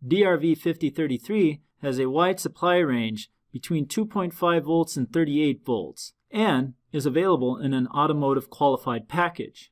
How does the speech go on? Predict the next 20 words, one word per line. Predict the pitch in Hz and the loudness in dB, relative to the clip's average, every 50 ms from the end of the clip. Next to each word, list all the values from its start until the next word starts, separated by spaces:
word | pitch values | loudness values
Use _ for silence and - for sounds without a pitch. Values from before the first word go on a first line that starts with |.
| _ _ _ _ _ _ - | _ _ _ _ _ _ -12
D | 156 127 165 175 | -4 0 2 2
R | 165 147 | 2 2
V | 131 156 151 | 2 2 0
fifty | 135 - - 151 - - 127 | 0 0 -4 -4 -4 -4 -6
thirty-two | - - 143 131 120 107 - - 220 226 190 151 147 - _ _ _ | -4 -2 -2 -2 -4 -6 -4 -2 0 2 2 0 0 -6 _ _ _
is | - 147 127 | -6 -4 -2
a | 139 135 | 0 0
low | 127 143 165 175 | 2 2 2 2
power | 170 - 160 165 151 139 123 | 0 -2 -2 0 0 0 0
part | - - 160 151 147 135 - | -2 -2 0 0 0 0 -2
with | 131 123 - | -6 -6 -6
a | 131 117 | -6 -10
typical | - - - - - - 135 123 113 | -8 -8 -10 -8 -6 -6 -6 -4 -4
one | 123 156 170 170 | -4 -6 -6 -6
point | 170 - - 160 143 - - | -8 -6 -6 -6 -6 -6 -8
zero | 113 - 160 156 143 131 | -6 -4 -2 0 0 0
six | 120 - - - 165 147 - - | -2 -4 -4 -4 -4 -4 -4 -6
microamp | - 143 151 156 151 - 139 120 123 127 127 120 - | -6 -6 -6 -6 -4 -4 -2 -2 -2 -4 -6 -8 -10
supply | - - _ - 175 175 180 185 | -14 -14 _ 0 2 2 2 2
current | 180 - - - 135 120 113 113 123 - | -2 -6 -10 -8 -6 -6 -4 -6 -8 -10